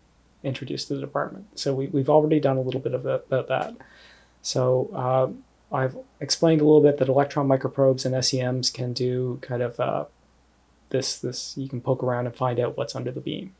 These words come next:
right? So you can tell the computer to just do that for you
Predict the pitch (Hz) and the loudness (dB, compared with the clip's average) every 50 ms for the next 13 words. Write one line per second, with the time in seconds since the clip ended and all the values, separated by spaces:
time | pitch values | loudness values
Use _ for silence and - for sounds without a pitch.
0 | _ - 135 123 120 - - _ _ _ _ _ _ _ _ _ _ - - - | _ 2 2 2 2 0 -6 _ _ _ _ _ _ _ _ _ _ -20 -20 -20
1 | - - - _ _ _ _ - - - 139 131 127 127 233 202 160 160 170 165 | -20 -20 -20 _ _ _ _ -2 0 2 4 4 2 0 -2 0 2 2 4 4
2 | 185 160 - 160 165 160 143 131 - 139 131 135 131 123 131 123 120 - - 127 | 4 4 8 8 8 8 6 4 2 0 0 0 0 0 -2 -4 -4 -4 -4 -4
3 | 120 123 135 - - 127 - - - 131 131 135 - - - 160 135 127 131 185 | -4 -4 -6 -8 -8 -8 -6 -6 -6 -6 -6 -8 -10 -10 -12 -12 -10 -10 -12 -16